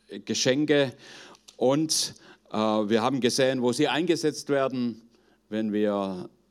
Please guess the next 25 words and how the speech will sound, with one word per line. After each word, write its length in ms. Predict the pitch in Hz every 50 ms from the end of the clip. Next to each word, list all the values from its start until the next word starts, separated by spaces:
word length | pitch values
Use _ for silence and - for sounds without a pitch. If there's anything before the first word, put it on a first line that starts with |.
| _ _ _ _ -
mit 160 | - - -
Menschen 480 | 110 131 151 151 - - 151 139 127 123
zusammenkommen, 840 | - 120 110 - 131 123 123 127 120 - 120 117 113 110 110 104
außerhalb 640 | - - 120 151 143 143 123 123 127 127 123 123 - - - _ _ _ _ _ _ _ _ _ _ -
der 120 | 113 117
Gemeinde 680 | 113 113 107 107 104 110 113 110 104 110 107 104 -
und 420 | - - 107 117 117 104 110 - - _
aber 300 | - 104 104 104 110 -
auch 380 | - 98 98 101 95 - - - _ _ _ _ _ _ _ _ _ -
innerhalb 600 | 139 143 139 120 101 110 101 98 92 - - - - - _ _ _ _ _ _ _ _ _ _
der 320 | - 104 101 98 98 95 - _ _ - _ _ _ -
Gemeinde. 720 | - 113 104 101 101 113 139 156 151 143 147 139 139 139 123 - - - - - _ -
Und 280 | - 117 113 110 110
wir 160 | 113 113 104
ehren 420 | - 117 131 147 151 135 143 139 135
immer 500 | - 127 143 151 151 147 143 143 135 123 - _ _ _ _ _ _ _ _ _ _ -
den 180 | 120 120 123
Gabengeber 1000 | 117 107 104 110 113 - 120 104 107 107 107 113 120 120 107 113 107 110 110 107 - - - _ - _ _
und 220 | - 98 101 101 101
nicht 600 | 113 113 113 - - - - - - _ _ -
den 160 | 110 107 107
Empfänger 640 | - - 107 104 - 110 104 107 117 113 113 110 80
oder 180 | 101 98 101
den 220 | 95 104 104 101 92
Ausüber 880 | 76 104 113 113 113 - - 110 107 104 104 101 104 95 78 76